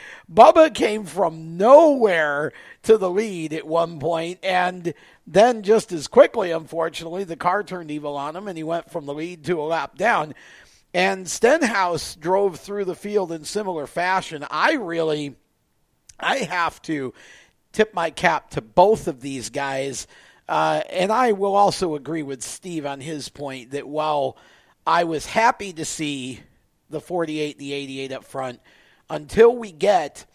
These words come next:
to Kansas in, uh, a couple of weeks and see what's going on over there, uh, I, I'm not going to do any celebrating for whether or not Hendrick Motorsports is back. Though, uh, as I know you said,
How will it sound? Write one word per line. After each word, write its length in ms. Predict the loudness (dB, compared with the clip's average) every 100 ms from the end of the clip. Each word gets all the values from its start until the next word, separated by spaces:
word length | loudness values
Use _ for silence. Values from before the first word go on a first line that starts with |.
| _ _ -10
to 100 | -8
Kansas 760 | -2 -2 -2 -6 -10 -12 -14 -16 -10
in, 400 | -8 -8 -10 -8
uh, 380 | -6 -6 -8 -10
a 100 | -6
couple 320 | -4 -4 -6
of 80 | -8
weeks 360 | -10 -10 -14
and 120 | -14 -10
see 240 | -6 -2
what's 300 | -2 -4 -4
going 320 | -2 0 0
on 280 | 0 -2 -2
over 200 | -4 -6
there, 500 | -4 -4 -4 -8 -12 -16 -20 -20 _ -8
uh, 420 | -6 -4 -4 -6 -4
I, 200 | -4 -2
I'm 240 | -2 -2
not 320 | -2 -2 -2 -4
going 420 | -4 -4 -8 -14
to 520 | -8 -6 -6 -10 -14 _ _ -14
do 140 | -8 -6
any 180 | -6
celebrating 760 | -2 4 4 2 -4 -6 -8 -12
for 160 | -12 -8
whether 260 | -6 -8 -10
or 40 |
not 260 | -8 -8 -8
Hendrick 340 | -10 -12 -12
Motorsports 680 | -10 -10 -12 -12 -12 -12 -16
is 100 | -10
back. 460 | 0 0 0 -4 4
Though, 540 | 12 12 12 4 -2 -8 _ _ _ _ _ 0
uh, 400 | 2 2 0 -4 _ _ _ _
as 300 | -2 0 0
I 100 | -4
know 160 | -6 -8
you 240 | -8 -8 -8
said, 540 | -4 -4 -4 -10